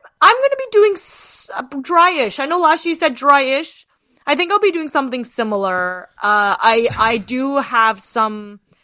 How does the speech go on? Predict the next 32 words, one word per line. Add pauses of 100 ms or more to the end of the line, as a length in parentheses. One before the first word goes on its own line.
(400)
um, (280)
like,
gastro (120)
issues
that
I
think
I
need
to
examine
a
little
bit
further
in
my
body.
And
I, (200)
I
think
doing
an
elimination,
like,
doing
some
eliminations (420)
will
help
really